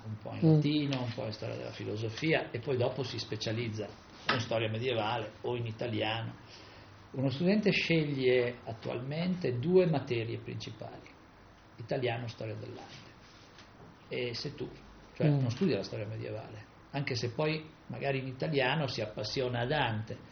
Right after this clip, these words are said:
Speaker 1: ma, eh, l-, l'occasione, la possibilità che c'è per lui di formarsi, per esempio, sul Medioevo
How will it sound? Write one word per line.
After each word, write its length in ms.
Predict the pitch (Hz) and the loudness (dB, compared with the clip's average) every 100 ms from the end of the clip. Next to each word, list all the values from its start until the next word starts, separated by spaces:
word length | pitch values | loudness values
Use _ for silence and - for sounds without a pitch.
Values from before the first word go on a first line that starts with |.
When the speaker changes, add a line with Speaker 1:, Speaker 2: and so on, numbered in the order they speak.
| - - - - | -18 -18 -20 -8
Speaker 1:
ma, 520 | 123 127 139 139 - - | -2 4 4 2 -4 -8
eh, 240 | 127 123 | -6 -4
l-, 720 | 120 123 123 117 113 - - 120 | -2 -2 -2 -4 -6 -8 -6 -2
l'occasione, 920 | 123 - - 127 131 156 170 160 131 | -2 0 0 2 4 6 8 8 4
la 120 | 123 | 0
possibilità 1300 | - 123 - 131 123 127 131 117 - 165 147 117 - | -2 -4 -4 -4 -2 -2 -2 -2 2 2 2 0 -6
che 160 | - 120 | -10 -6
c'è 220 | - 143 | 0 0
per 160 | 143 131 | 0 -2
lui 240 | 151 143 | 2 2
di 120 | 123 113 | 2 0
formarsi, 800 | - 135 151 151 131 113 - 113 | 2 2 2 0 0 0 -4 -4
per 140 | - | 0
esempio, 240 | 127 113 | 0 0
sul 220 | 113 180 165 | -2 0 2
Medioevo 760 | 156 143 147 147 127 113 107 | 2 2 4 4 4 0 -6